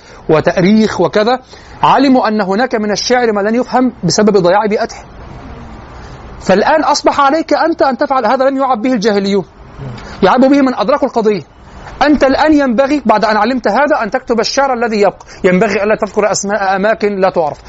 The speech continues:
ينبغي ألا تذكر أسماء أحداث لا تشتهر، ينبغي ألا كذا، ينبغي ألا كذا، ينبغي أن تترك الأمر مفتوحا. واضح؟ حتى أحدهم قال لي في مرة، يعني في مرة هجوت أحدا في أبيات وأنشدتها لما-، لأحد محبيه،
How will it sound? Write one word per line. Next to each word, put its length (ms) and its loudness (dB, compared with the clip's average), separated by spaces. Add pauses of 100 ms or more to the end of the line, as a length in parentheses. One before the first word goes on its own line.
(160)
ينبغي 340 4
ألا 140 2
تذكر 360 -2
أسماء 380 -4
أحداث 420 0
لا 100 2
تشتهر، 440 -2 (240)
ينبغي 400 2
ألا 140 0
كذا، 260 0 (260)
ينبغي 360 2
ألا 160 0
كذا، 240 0
ينبغي 240 0
أن 80 -2
تترك 220 -4
الأمر 240 0
مفتوحا. 440 -4 (2000)
واضح؟ 320 2 (1000)
حتى 180 2
أحدهم 400 2
قال 180 2 (100)
لي 60 -2
في 120 -4
مرة، 180 0
يعني 200 -4
في 120 -4
مرة 160 2
هجوت 320 -2
أحدا 300 -2
في 200 -2
أبيات 260 2 (1080)
وأنشدتها 560 2
لما-، 260 0
لأحد 320 -2
محبيه، 420 -2